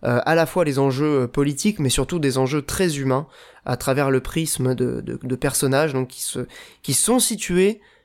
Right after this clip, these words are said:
j'en dis le moins possible encore une fois, à la frontière entre la Corée du Nord et la Corée du Sud. Euh, franchement, ce film, je m'attendais à avoir un bon film coréen, hein, il est, il est assez bien, euh, réputé, il a une,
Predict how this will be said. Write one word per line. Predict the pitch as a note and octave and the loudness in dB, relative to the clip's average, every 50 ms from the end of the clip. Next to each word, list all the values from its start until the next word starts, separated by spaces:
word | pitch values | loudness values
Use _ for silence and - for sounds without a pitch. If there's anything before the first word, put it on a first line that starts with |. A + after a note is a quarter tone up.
| _ _ _ _ _ _ - | _ _ _ _ _ _ -6
j'en | C3+ C3 C#3+ C3+ | 0 2 2 2
dis | C3 B2+ C3 - - | 2 0 -4 -8 -4
le | C3+ C3+ B2+ | -2 0 2
moins | B2+ C3 B2+ | 4 2 4
possible | B2+ D3 C#3+ - - E3+ D3 | 4 2 0 2 0 0 0
encore | C#3 C3+ - C#3 | 0 2 2 2
une | C3+ C3+ | 0 0
fois, | C3 - E3+ F3+ F#3+ - - - - - - | 0 0 0 0 0 -2 -10 -20 -20 -20 -8
à | - - C3 | -2 2 2
la | D3+ E3 | 2 2
frontière | - - F#3 E3 - - F#3 F3 F3+ F#3 - - | 2 0 -2 -2 0 2 2 2 2 2 0 -2
entre | B2+ B2 - C#3+ | -4 -2 0 2
la | C3+ B2+ | 0 2
Corée | - - D3 D#3 | 2 0 0 0
du | C#3+ C#3+ | 0 0
Nord | D3 D#3 D#3+ | 0 2 2
et | D3+ | 2
la | C3+ B2+ | 0 0
Corée | - C#3 C3+ C3+ | 0 0 0 0
du | B2+ B2+ | 0 -2
Sud. | A#2 - - D#3 F3 G3 G3 - - - - - - - - - | -4 -2 -2 0 0 0 -4 -6 -14 -18 -18 -18 -18 -18 -4 0
Euh, | B2+ B2+ B2+ B2+ B2+ B2+ B2+ B2 - - _ _ _ _ - | 2 2 4 4 4 4 2 2 0 -4 _ _ _ _ -10
franchement, | - - - G3 G#3 G3+ - G3+ F#3+ G3 G#3+ A#3 B3 B3 - _ | -6 -2 2 2 2 2 2 2 4 4 4 2 0 -2 -10 _
ce | - - - - D#3 | -10 -6 -2 0 0
film, | C#3 - - F3+ G#3+ B3 C4 C#4 C4+ - _ _ - - - - - - | 0 0 0 2 2 2 2 0 -2 -8 _ _ -20 -20 -20 -20 -12 -8
je | C3 A#2+ C#3+ | -4 0 0
m'attendais | C#3+ C#3 - D#3+ F3 F3+ | 2 2 2 2 4 4
à | |
avoir | D#3+ D3 C3 B2+ | 4 4 2 2
un | C3 | 0
bon | C3 C3 D#3+ F3 | 2 2 2 0
film | - - F3+ D#3+ | 2 2 0 2
coréen, | - E3 D3+ C#3 B2+ C3 C#3 | 4 4 4 4 4 4 4
hein, | F3 F3 C#3+ B2+ C3 B2 | 4 4 4 2 2 2
il | A#2 A#2+ | 0 0
est, | A#2 A#2 | -2 -2
il | A#2+ A#2+ | 0 0
est | B2+ | 0
assez | B2 B2+ - - C#3 | 0 0 0 -2 -2
bien, | C3 B2+ C3+ C3+ C3 B2+ | 0 2 2 2 4 2
euh, | A#2+ | 2
réputé, | A#2 B2+ A#2+ - - - - C#3+ D3 D#3 | 2 0 -2 -4 -8 -4 -2 0 0 2
il | C#3+ | 0
a | B2 | 0
une, | A#2 A#2 A#2 | 0 -2 -4